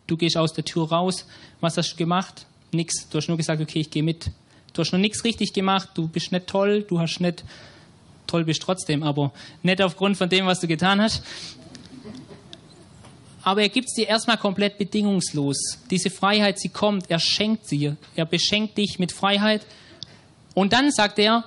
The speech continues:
und jetzt folge mir nach. Weil du frei bist, kannst du mir nachfolgen. Das Coole ist, wenn er vor dir hergeht, heißt es, er hat einen Weg für dich, er hat einen Plan für dich und er geht dir immer voraus.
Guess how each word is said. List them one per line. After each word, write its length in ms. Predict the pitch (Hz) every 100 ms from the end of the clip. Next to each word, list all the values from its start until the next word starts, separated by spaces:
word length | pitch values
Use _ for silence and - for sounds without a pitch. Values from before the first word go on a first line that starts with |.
| -
und 140 | 190
jetzt 200 | 208 -
folge 320 | - 196 196
mir 160 | 180 175
nach. 460 | 175 185 175 - - _ _ _ _ _ _ - - _
Weil 200 | 160 202
du 100 | 214
frei 300 | - - 208
bist, 220 | 196 185
kannst 300 | - 190 185
du 60 | 180
mir 120 | 170
nachfolgen. 680 | 165 175 - 151 143 143 147 - - - - - - - - - - - _ - - - - - - - - - - - - - - - - - - - - - - - -
Das 120 | -
Coole 240 | - 226
ist, 100 | 220
wenn 80 | 214
er 100 | 208
vor 160 | 196 202
dir 140 | 202
hergeht, 380 | 190 220 214 208
heißt 200 | 190 185
es, 100 | 180
er 120 | 185
hat 140 | 170 175
einen 180 | 165 160
Weg 220 | 208 208
für 140 | 196
dich, 340 | 196 196 - - -
er 100 | 160
hat 120 | -
einen 140 | 160
Plan 280 | - 196 226
für 140 | -
dich 380 | 214 220 220 - - - - - - - - - - - -
und 120 | 180
er 100 | 190
geht 200 | 202 190
dir 220 | 196 185
immer 240 | 202 202 185
voraus. 680 | - 156 156 151 - -